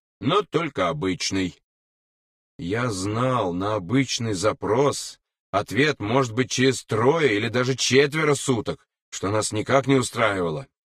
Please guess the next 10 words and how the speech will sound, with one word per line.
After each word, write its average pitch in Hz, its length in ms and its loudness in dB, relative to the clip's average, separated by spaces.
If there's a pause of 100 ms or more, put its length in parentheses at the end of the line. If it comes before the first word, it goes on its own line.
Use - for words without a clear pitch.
(140)
Мы 104 160 0
не 120 140 4
могли 139 480 4
ждать, 98 500 0
и 104 60 -4
я 120 180 0
прямо 127 460 0
сказал 123 500 0
об 123 140 0
этом. 107 420 -2